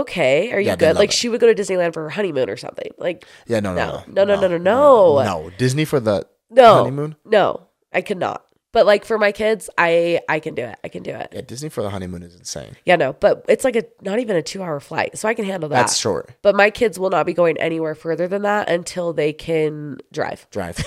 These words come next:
Speaker 1: <laughs> Until
Speaker 2: We
Speaker 1: they're
Speaker 2: went to,
Speaker 1: sixteen years old.
Speaker 2: we went to the Dominican Republic for our honeymoon, and we flew from L A to Florida, and so that was, what, six hours? And then the,
Speaker 1: Yeah.
Speaker 2: from Florida to the Dominican was pretty short, but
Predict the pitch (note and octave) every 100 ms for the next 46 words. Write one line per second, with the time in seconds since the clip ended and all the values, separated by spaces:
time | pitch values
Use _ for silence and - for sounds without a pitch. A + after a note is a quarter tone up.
0 | A#4 B4+ D#5 - B3 B3 A#3+ - G#3 B2
1 | A3+ F#3 F#3+ E3+ C#3 B2 B2+ B2 - A2
2 | G#2+ G2 - G#2+ A2 G#2+ G#2 A#2 G2 G#2+
3 | G#2 - F#2 F#2+ F2+ F#2+ G#2 B2 G#2 G2+
4 | A2 - F#2+ G2 G2+ G2 G2+ - G#2 -
5 | G2+ F#2+ F#2 G#2+ C3 - F#2+ F#2 F#2 F#2
6 | F2+ - - G#2 - F#2 G2 E3 F3 E3+
7 | D#3+ D#3+ D#3 C3 G#2 - G2 G2 F#2+ F#2
8 | F#2 F#2 F#2 F2 G2 F2 - F#2+ - F#2